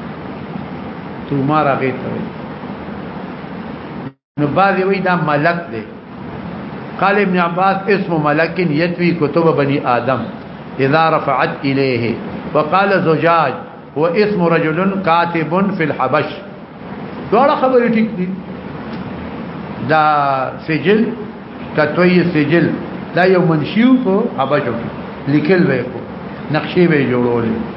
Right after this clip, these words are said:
لکه اوس دا پینټران نقشې جوړوي داسې. او دویم دا ملک دی.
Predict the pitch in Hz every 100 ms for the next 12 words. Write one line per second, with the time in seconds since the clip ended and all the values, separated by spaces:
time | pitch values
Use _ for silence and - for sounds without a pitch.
0 | - - - 156 170 180 165 147 156 143
1 | 135 147 156 147 139 - 147 131 127 131
2 | 123 127 113 - - - - - - -
3 | - - - 170 175 175 170 170 160 147
4 | 151 - - - - - 123 113 170 208
5 | 233 196 185 226 170 147 151 165 -